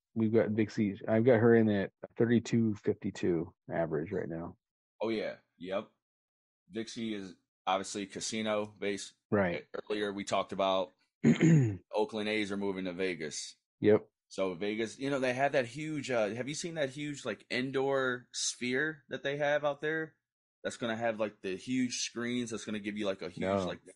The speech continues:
Speaker 2: five D dimension of, like, a, co-, like, yeah, it's gonna be nuts.
Speaker 1: Wow. I haven't
Speaker 2: Yeah.
Speaker 1: seen it.
Speaker 2: I was out there, um, you know, for work. So they were, they were, like, they were, you know, in the process of building it. I was like, "This is gonna be nuts." That's why I just say, "Viva la Vixie, baby."
Speaker 1: <laughs> Viva.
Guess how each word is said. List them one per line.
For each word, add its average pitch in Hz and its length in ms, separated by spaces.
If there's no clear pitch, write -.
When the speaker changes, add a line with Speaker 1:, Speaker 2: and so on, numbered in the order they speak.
Speaker 2:
five 107 340
D 110 300
dimension 107 760
of, 90 80
like, 101 200
a, 92 60
co-, - 180
like, 90 120
yeah, 117 220
it's 113 160
gonna 127 180
be 107 140
nuts. 95 560
Speaker 1:
Wow. - 80
I 98 40
haven't 101 140
Speaker 2:
Yeah. 120 240
Speaker 1:
seen 85 100
it. - 100
Speaker 2:
I 120 120
was 123 160
out 175 200
there, 98 480
um, 95 280
you 110 80
know, 110 80
for 92 160
work. 156 380
So 107 80
they 110 80
were, 110 240
they 113 60
were, 113 100
like, 95 240
they 107 80
were, 104 60
you 95 100
know, 85 320
in 107 80
the 104 60
process 113 360
of 78 140
building 110 300
it. 65 40
I 107 120
was 120 120
like, 85 220
"This 147 220
is 110 80
gonna 90 160
be 69 160
nuts." - 440
That's 110 140
why 113 160
I 101 40
just 101 200
say, 110 160
"Viva 117 240
la 113 160
Vixie, 120 380
baby." 101 340
Speaker 1:
<laughs> 113 60
Viva. 117 600